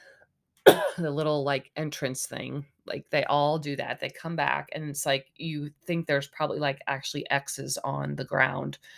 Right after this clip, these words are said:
like, "Stand here and stand here when you get to this spot." And they stop there and thank each other, whoever asked them on the date. So in this instant, Kate asks, like, tells Tyler, "Thank you for your day," blah, blah,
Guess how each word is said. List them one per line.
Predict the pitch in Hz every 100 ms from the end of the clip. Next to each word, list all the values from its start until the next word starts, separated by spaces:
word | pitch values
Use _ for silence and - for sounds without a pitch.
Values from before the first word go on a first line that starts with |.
| - -
like, | -
"Stand | - - 147 -
here | - 156 151
and | 151
stand | 147 156 135 -
here | 147 135
when | 143 131
you | 127
get | 135 139
to | 131
this | 131 -
spot." | - 131 127 - _ _ _ _ _ _ _ _ 160
And | 151
they | 151
stop | - 160 147 -
there | 143 139 139 - - - - -
and | 151 139 143 143 139 -
thank | - 143 143
each | 143 139
other, | 135 135 131 131 135
whoever | 147 143 139 135
asked | 127 131 -
them | 143
on | 135
the | 135
date. | 139 135 139 143
So | 143
in | 143 139
this | 135 - - - - - - -
instant, | 214 - 208 -
Kate | 185 175 -
asks, | 160 151 - - - -
like, | 156 151
tells | - 170 156
Tyler, | - 143 143 143
"Thank | 143 143 139
you | 135
for | 139 123
your |
day," | 135 156 160 151
blah, | 143 127
blah, | 139